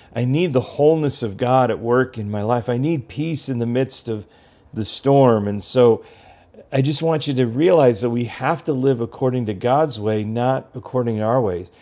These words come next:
That we wouldn't just be led by what we want to do, but that we would be led of the Holy Spirit. 'Cause if you go a few verses later in Romans chapter eight to verse fourteen,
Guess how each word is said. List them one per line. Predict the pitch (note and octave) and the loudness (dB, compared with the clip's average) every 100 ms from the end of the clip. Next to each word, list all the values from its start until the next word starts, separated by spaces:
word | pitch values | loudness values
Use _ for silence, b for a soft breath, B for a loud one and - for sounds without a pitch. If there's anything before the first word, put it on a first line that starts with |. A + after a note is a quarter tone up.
| B B | B B
That | A#2+ | 4
we | C#3+ | 6
wouldn't | F#3 E3 C#3 | 6 4 0
just | C#3 B2 | -2 0
be | A#2+ | 0
led | A2 A#2 C#3 D3 B2+ | 0 4 4 4 4
by | A#2 | 2
what | A2+ A2 G2 | 4 2 2
we | A#2 D#3 | 0 0
want | D#3 C3+ A2+ | 2 2 0
to | - G2 | -6 -8
do, | A2+ D#3 G#2+ F#2+ b b b | -2 0 2 -2 b b b
but | G#2+ | -6
that | F#2+ | 0
we | B2 E3 | 2 4
would | C3 | 2
be | A2+ | 0
led | A2+ A#2+ D3+ C3+ | 0 2 2 2
of | G#2+ | 2
the | A2 | 0
Holy | A2+ A2+ | 0 0
Spirit. | G2+ - C#3+ B2+ - _ _ b b b | -4 -4 -2 -2 -6 _ _ b b b
'Cause | B2 A#2 | -8 0
if | |
you | C#3 | 2
go | C3 D3 | 8 8
a | B2 | 8
few | - D#3+ | 0 -4
verses | D3 D3+ - A#2+ A2 | 0 0 0 -4 -2
later | C#3+ F3+ C#3+ | 2 2 2
in | A#2 | 2
Romans | A2+ A2 G#2+ - | 2 0 -2 -4
chapter | A#2 G#2 - G#2+ | -2 -4 -2 -4
eight | A2+ | -4
to | G#2 | -8
verse | G2+ C3+ - | -4 -2 -2
fourteen, | - A#2 A2 - E3 C#3 | -2 -2 -2 -4 -4 -4